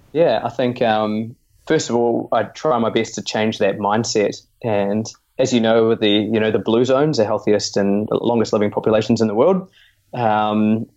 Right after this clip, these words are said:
you know, movement is seen as part of life, not something separate. So, um, you know, simple things like trying to integrate movement into their lives. So find ten minutes at lunchtime to go for a walk.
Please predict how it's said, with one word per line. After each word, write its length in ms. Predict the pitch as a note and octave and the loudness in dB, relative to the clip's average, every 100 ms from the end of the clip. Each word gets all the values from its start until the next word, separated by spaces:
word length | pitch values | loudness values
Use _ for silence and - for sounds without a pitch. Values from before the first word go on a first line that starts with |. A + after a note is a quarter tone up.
| _ _ _ _ - | _ _ _ _ -4
you 100 | B2 | 0
know, 60 | |
movement 420 | A#2 C#3 C#3+ B2+ A#2 | 2 2 2 0 0
is 140 | A2 | -2
seen 280 | - A2+ A2+ | 0 0 2
as 360 | G#2 G2+ G2+ - | 2 2 2 -2
part 260 | - A2+ | -2 -2
of 160 | A2+ - | -2 -2
life, 260 | G2+ G2+ - | -2 -2 -4
not 120 | G2+ | -6
something 280 | - G#2 - | -6 -6 -4
separate. 560 | A2+ G#2 G2+ G2+ D2+ | -2 0 0 0 -2
So, 320 | - G#2+ G#2+ A2 - - _ _ | -2 0 2 0 -2 -8 _ _
um, 540 | A#2+ G#2+ G#2 G2+ - - | 0 2 2 0 -4 -2
you 80 | C3 | -2
know, 80 | A2+ | 0
simple 280 | - A#2+ A#2 | 0 -2 0
things 340 | B2+ A2 G#2 | 0 0 0
like 100 | A#2+ | -2
trying 180 | - A2 | 0 -2
to 80 | - | -2
integrate 380 | A2+ - G#2 | -2 0 0
movement 360 | G2+ A2 G#2 - | 2 0 0 -2
into 220 | A#2+ C#3 | -2 0
their 140 | A#2 G#2 | 2 2
lives. 360 | G2 A2 A2+ | 2 0 -2
So 160 | - - | -2 -2
find 260 | - A2+ A2+ | -2 -2 -2
ten 220 | C3+ B2 | 0 2
minutes 260 | A2+ - | 2 0
at 80 | - | 0
lunchtime 480 | G#2 G#2 - A#2 G#2 | 0 -2 -2 -2 0
to 100 | G#2+ | 0
go 140 | G#2+ G2+ | 0 0
for 180 | - F#2+ | 0 0
a 60 | |
walk. 420 | G2+ G2+ G2 - | 2 0 0 -4